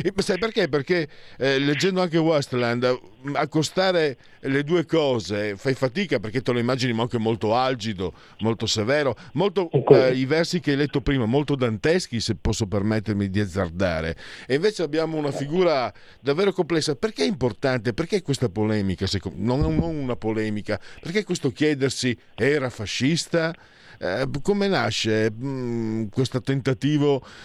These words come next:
Speaker 1: di collocare una figura che stiamo, grazie a te, stiamo riscoprendo, stiamo verificando essere una, una delle figure, mm, perché è molto, è conosciuto, però poi,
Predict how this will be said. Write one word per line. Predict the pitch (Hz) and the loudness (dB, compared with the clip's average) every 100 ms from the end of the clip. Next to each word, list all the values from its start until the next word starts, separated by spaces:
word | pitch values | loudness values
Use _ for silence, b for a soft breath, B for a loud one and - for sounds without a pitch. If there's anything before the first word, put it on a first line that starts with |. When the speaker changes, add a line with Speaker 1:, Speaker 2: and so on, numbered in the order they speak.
| B | B
Speaker 1:
di | 113 127 | -2 0
collocare | 143 143 135 117 143 147 147 139 127 | 2 2 2 2 2 4 4 4 2
una | 107 117 123 | 0 0 0
figura | 120 123 120 139 151 139 | 0 0 2 4 4 2
che | - 117 123 - B B | 2 2 2 -2 B B
stiamo, | - 127 127 120 - - 95 - | -2 0 2 0 -4 -12 -14 -10
grazie | 82 117 123 | 0 0 2
a | 123 | 0
te, | - 143 | 0 0
stiamo | 131 123 117 123 | 0 0 2 2
riscoprendo, | 151 - 127 107 131 135 131 113 104 | 2 0 -2 0 0 2 2 2 0
stiamo | - 123 120 104 B B | 2 2 2 -2 B B
verificando | 104 120 117 113 139 131 123 | 0 0 -2 -2 0 2 2
essere | 131 - 113 110 | 2 0 0 0
una, | 110 139 120 104 | 0 2 2 0
una | 92 127 | 0 0
delle | 120 104 | 0 0
figure, | 101 101 120 120 80 - | 0 0 2 0 -2 -8
mm, | 92 87 B B B B | -6 -6 B B B B
perché | 160 147 185 139 - | -4 0 0 0 -2
è | 139 | 0
molto, | 151 202 185 185 | 2 2 2 0
è | 147 185 | 0 0
conosciuto, | 175 147 123 - 110 85 87 | 0 0 -2 -2 -2 -2 -6
però | 85 151 170 | 0 0 0
poi, | 175 170 | 0 0